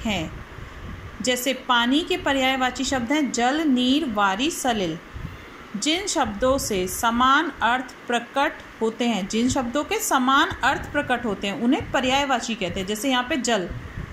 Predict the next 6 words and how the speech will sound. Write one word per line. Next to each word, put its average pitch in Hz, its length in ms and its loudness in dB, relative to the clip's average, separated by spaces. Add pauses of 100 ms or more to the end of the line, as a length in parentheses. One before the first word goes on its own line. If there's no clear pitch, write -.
(480)
जल, 294 460 2 (380)
नीर, 277 440 4
वारी, 233 420 2
सलिल, 226 480 0 (540)
ये 277 200 2
सब 370 240 0